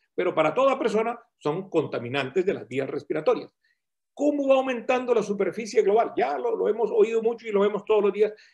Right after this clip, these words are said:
en los medios de comunicación. Aquí tenemos, eh, lo que son los panoramas para el año dos mil cien, el aumento tan tremendo de la temperatura. Va acompañado del aumento tan tremendo de la superficie del mar.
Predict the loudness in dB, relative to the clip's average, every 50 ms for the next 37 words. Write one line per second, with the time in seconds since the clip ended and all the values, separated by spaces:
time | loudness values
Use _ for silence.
0 | _ _ -8 -6 -2 -2 0 4 4 6 6 6 6 4 0 0 -6 -6 -6 -6
1 | -4 -4 -4 -4 -4 -6 -8 -6 0 0 2 4 4 4 2 0 -2 -6 -18 _
2 | _ _ _ _ _ _ _ _ _ _ 2 4 4 4 4 2 0 -2 -2 -2
3 | -2 -2 -4 -2 -2 -2 -2 0 0 -2 -2 -2 -2 0 2 2 2 2 2 0
4 | -2 -2 -4 -4 -2 -2 -2 0 2 2 0 0 0 -2 -4 -2 0 0 0 0
5 | -2 -6 _ _ _ _ -8 -6 -6 -6 -8 -12 -12 -8 -6 -4 -4 -2 -2 -2
6 | -2 -2 -4 -4 -4 -4 -4 -4 -8 -8 -8 -10 -14 -14 _ -8 -6 -6 -4 -6
7 | -4 -2 -2 -2 0 -2 -2 -4 -6 -6 -6 -8 -4 -2 -2 -2 -2 -4 -10 _
8 | _ _ _ _ _ 2 2 2 2 4 2 2 2 2 2 2 4 4 4 4
9 | 4 4 4 2 2 2 0 0 0 0 0 -4 -6 -4 -4 -2 -2 -2 -2 0
10 | -2 -2 -2 -2 0 2 2 2 2 -2 -4 0 2 2 2 4 2 2 2 2
11 | -2 -6 -4 -2 0 0 0 2 0 -2 -4 -4 -6